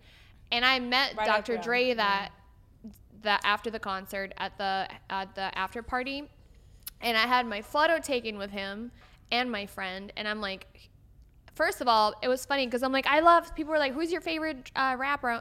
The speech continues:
Speaker 1: out of, like, from all of these people?" I'm like,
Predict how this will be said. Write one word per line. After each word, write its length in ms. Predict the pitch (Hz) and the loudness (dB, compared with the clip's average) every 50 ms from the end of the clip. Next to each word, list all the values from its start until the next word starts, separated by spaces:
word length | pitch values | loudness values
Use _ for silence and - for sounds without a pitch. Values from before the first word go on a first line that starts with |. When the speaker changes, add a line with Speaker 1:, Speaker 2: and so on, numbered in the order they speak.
| - - - | -6 -8 -4
Speaker 1:
out 140 | - 233 233 | -4 -2 -2
of, 60 | 240 233 - | -4 -4 -4
like, 180 | 233 214 220 - | -6 -6 -6 -8
from 300 | - - 233 226 226 - - - - - - | -4 -2 -2 -2 -2 -6 -12 -16 -8 0 2
all 160 | 233 240 247 | 2 4 2
of 80 | 233 | 0
these 180 | 220 214 208 - | -2 -6 -8 -8
people?" 280 | - 247 240 - 226 208 | -8 -8 -6 -4 -4 -4
I'm 80 | 208 | -2
like, 220 | 220 214 226 - | -2 -4 -4 -6